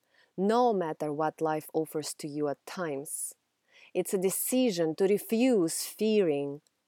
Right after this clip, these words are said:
narcissists, abusers,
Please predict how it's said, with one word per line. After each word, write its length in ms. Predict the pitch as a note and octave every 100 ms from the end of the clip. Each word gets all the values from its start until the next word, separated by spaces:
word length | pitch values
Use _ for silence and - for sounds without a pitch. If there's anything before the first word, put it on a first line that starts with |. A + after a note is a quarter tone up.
| -
narcissists, 1120 | F3 F#3 G3+ - A3 - A#3 A3+ - - -
abusers, 1000 | - - F3 G3 G3 G#3 G3+ G3+ - -